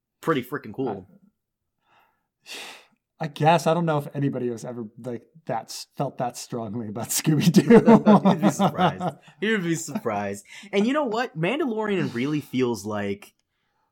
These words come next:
Speaker 1: this is every fanboy's wet dream in a sense, because Mando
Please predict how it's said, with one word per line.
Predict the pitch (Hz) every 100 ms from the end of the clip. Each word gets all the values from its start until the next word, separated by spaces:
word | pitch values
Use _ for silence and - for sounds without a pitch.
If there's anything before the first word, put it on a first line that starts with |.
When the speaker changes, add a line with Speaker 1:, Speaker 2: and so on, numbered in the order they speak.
| _ _
Speaker 1:
this | 151 110 139 135 151
is | 143 123 110 - _
every | 147 135 143 139
fanboy's | 131 147 143 147 113 110 101 92
wet | 104 127
dream | 107 107 117 117
in | 107 107
a |
sense, | - 147 123 104
because | - 117 135 120 101
Mando | 117 156 254 165 123 113 110